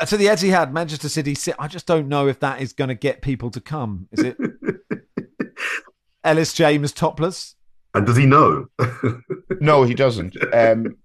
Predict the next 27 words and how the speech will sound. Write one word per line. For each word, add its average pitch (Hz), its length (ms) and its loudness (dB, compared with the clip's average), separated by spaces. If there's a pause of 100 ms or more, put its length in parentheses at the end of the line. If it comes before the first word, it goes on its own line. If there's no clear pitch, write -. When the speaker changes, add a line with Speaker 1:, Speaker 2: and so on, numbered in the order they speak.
(120)
Speaker 3:
I, 208 160 6
I 202 120 6
was 233 160 0
just - 220 -2
astonished 160 640 0
with 98 140 -8
what 107 180 -2
I 104 100 -2
saw, 127 260 -2
'cause 110 160 -8
I 117 60 4
really 117 480 -4
wasn't 110 320 -4
expecting 127 500 -12
it. 98 140 -16 (840)
Six-pack, 160 720 0
the 139 80 -2
works. 147 480 -2 (560)
Speaker 1:
Wow. 277 520 -4 (200)
God, 151 420 -2
Speaker 3:
Yeah. - 140 -16
Speaker 1:
that 160 200 -8
takes 139 220 -10
a 123 40 2
lot 123 220 2
of 107 60 -2
effort. 104 360 -6